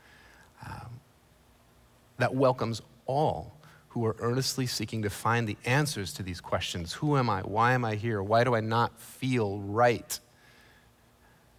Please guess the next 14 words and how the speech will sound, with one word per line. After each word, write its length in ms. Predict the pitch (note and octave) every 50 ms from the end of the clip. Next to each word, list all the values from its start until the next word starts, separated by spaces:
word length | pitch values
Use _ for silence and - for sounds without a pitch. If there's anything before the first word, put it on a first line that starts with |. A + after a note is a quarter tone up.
| _ _ _ _ _ -
Find 520 | - - - - B2+ B2+ C3+ C3+ C3+ C3 A#2+
these 200 | A#2 A2 G#2 A2+
answers 540 | A2 A2+ A2 A2 - - E2+ F2 F#2 F#2
in 160 | - - G2 F#2
the 80 | F2+
life 440 | F2 F#2+ G2+ G#2 A2 A#2 A#2+ - -
and 100 | - -
teachings 420 | - - A2 G2+ - A2+ G#2 G2 F#2+
and 80 | F#2+
the 60 | F#2 F#2
way 500 | F#2 F#2 F#2+ F#2 F#2 F#2 F#2 F#2 F#2+ -
of 80 | G2 F#2
Jesus 380 | - - G2 F#2 - - -
Christ. 460 | - - - - - - - - -